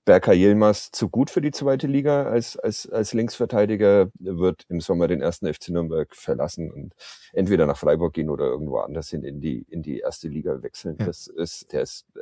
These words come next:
Speaker 1: tatsächlich einfach überqualifiziert für, für diesen Job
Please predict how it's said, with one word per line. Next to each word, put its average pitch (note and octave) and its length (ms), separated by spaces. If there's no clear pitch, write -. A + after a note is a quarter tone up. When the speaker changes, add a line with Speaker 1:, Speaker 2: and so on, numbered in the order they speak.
Speaker 1:
tatsächlich - 580
einfach C#2 380
überqualifiziert G2+ 920
für, - 220
für - 160
diesen F2+ 300
Job - 260